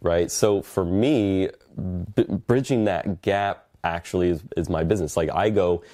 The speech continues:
and find influencers who have an audience, find good products and help them,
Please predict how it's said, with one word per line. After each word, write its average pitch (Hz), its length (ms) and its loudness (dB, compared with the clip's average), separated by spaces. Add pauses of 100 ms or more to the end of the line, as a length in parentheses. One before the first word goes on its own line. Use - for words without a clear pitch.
(120)
and 85 100 -6
find 85 200 0
influencers 90 680 -2
who 95 100 -4
have 80 120 -2
an 73 80 -8
audience, 90 640 -4 (540)
find 80 200 0
good 80 160 0
products 104 380 -2
and 76 80 -2
help 82 220 -2
them, 78 200 -4